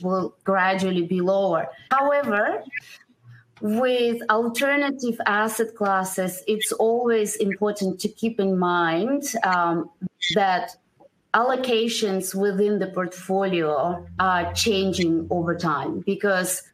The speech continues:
some of the assets or investments will be exited, which means capital will be returning. That affects the level of cash. And then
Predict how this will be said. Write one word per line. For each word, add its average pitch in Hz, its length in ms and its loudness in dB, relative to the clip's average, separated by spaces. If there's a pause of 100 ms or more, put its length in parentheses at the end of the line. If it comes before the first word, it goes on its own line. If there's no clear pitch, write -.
(160)
some 262 440 2
of 240 180 0
the 214 180 0
assets 208 720 -2 (120)
or 190 160 2
investments 190 720 0
will 190 180 0
be 170 160 0
exited, 220 540 -2 (240)
which 190 360 0
means 185 380 2
capital 185 500 0
will 175 220 2
be 165 80 0
returning. 180 800 0
That - 180 0
affects 180 440 -2
the 180 100 2
level 170 300 2
of 170 160 -4
cash. 190 420 0 (840)
And 202 220 4
then 196 500 2